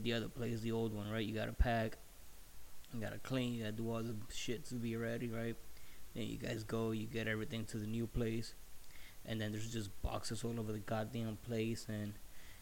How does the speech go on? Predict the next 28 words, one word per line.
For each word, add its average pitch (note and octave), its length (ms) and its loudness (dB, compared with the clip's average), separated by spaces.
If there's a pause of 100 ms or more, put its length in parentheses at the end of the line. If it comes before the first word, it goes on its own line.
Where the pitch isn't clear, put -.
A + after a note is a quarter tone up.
(120)
none, A#2 320 2
then A#2 220 2
nothing A#2 320 2
is A2 100 2
set A2+ 300 4
up, G#2+ 260 2
and G#2+ 80 0
then G#2+ 80 0
you G2 80 -2
still A#2+ 200 4
gotta A#2 180 6
go A2+ 160 8
back A#2+ 240 6
and A2 100 0
clean A#2+ 240 2
the A#2 140 4
old A#2 180 4
place A#2+ 240 4
and G#2+ 140 0
make G#2+ 120 2
sure A#2+ 140 2
you A#2 80 4
didn't A#2 160 2
leave A2+ 140 2
anything A2 300 0
behind A2+ 500 0
or G#2+ 100 0
anything A2 380 0